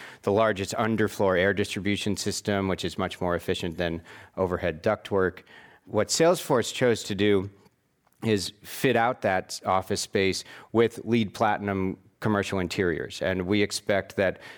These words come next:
the, that leed Platinum commercial interiors project will be the highest rated leed V four project for commercial interiors when it's complete.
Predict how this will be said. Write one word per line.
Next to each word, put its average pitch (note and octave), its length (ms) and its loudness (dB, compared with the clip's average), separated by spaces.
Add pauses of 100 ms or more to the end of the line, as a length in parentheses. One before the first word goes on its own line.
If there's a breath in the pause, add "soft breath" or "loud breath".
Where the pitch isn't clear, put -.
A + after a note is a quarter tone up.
(200 loud breath)
the, F2 480 2
that G#2 220 0
leed G2+ 260 -4
Platinum F2+ 320 -2
commercial F#2 380 -2
interiors A#2 480 0
project G2 520 0
will F#2 80 0
be F2+ 180 0
the F2 100 2
highest G#2+ 500 0
rated F#2 580 0 (360 loud breath)
leed G2 320 0
V F2+ 180 -2
four E2 300 -2
project D#2+ 460 -2
for - 140 -8
commercial D#2+ 420 -6
interiors D#2+ 520 -2
when D#2 140 -4
it's D2 140 -10
complete. G#2+ 480 -2